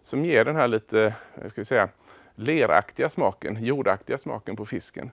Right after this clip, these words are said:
Och de vill de plocka bort. Och då har man tittat på olika lösningar.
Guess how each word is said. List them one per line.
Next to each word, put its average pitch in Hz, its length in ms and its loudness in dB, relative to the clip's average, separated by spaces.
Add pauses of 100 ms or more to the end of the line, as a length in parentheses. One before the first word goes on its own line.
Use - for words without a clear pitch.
Och - 340 -14
de 160 140 4
vill 127 80 4
de 180 120 4
plocka 135 260 0
bort. 120 440 -2 (120)
Och 160 100 -4
då 151 160 4
har 143 80 2
man 147 120 0
tittat 156 320 -2
på 151 80 -2
olika 135 420 2
lösningar. 147 580 0